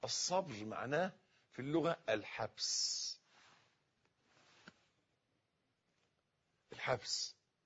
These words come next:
حبسان، حبس القلب عن التسخط، وحبس اللسان عن الشكوى. آه، ابن الجوزي بيقول إيه؟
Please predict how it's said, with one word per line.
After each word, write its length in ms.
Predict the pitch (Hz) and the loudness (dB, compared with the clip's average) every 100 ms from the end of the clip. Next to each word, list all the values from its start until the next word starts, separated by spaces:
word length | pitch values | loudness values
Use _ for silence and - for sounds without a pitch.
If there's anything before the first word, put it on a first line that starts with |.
| _ _ _ _ _ _ _ - | _ _ _ _ _ _ _ -16
حبسان، 840 | - 143 - - 139 127 117 85 - _ _ _ _ _ _ _ _ _ | -2 -2 0 6 8 8 4 -2 -8 _ _ _ _ _ _ _ _ _
حبس 360 | - 165 156 - | -2 -2 0 -4
القلب 380 | 113 131 127 113 | -4 -2 -2 -2
عن 140 | 107 | -4
التسخط، 640 | 104 120 - 139 - 135 - - - _ _ _ _ _ _ _ _ _ _ _ _ _ - | -8 -6 -4 -4 -2 -4 -4 -20 -20 _ _ _ _ _ _ _ _ _ _ _ _ _ -8
وحبس 440 | - - 160 - | -4 0 0 0
اللسان 460 | 110 95 - 117 98 | -4 -4 -6 -6 -6
عن 180 | 82 85 | -8 -8
الشكوى. 560 | - - 85 - 76 - _ _ _ _ _ _ _ _ _ _ _ _ _ _ _ _ - | -6 -6 -8 -14 -16 -16 _ _ _ _ _ _ _ _ _ _ _ _ _ _ _ _ -10
آه، 1120 | 85 85 82 78 73 71 76 - 76 - - _ _ _ _ _ _ _ _ _ - | -8 -8 -10 -12 -16 -18 -20 -20 -20 -20 -20 _ _ _ _ _ _ _ _ _ -12
ابن 160 | 101 95 | -10 -8
الجوزي 440 | 87 104 113 98 | -6 -2 -2 -4
بيقول 240 | 101 101 90 | -4 -6 -4
إيه؟ 380 | 98 98 95 | -4 -4 -6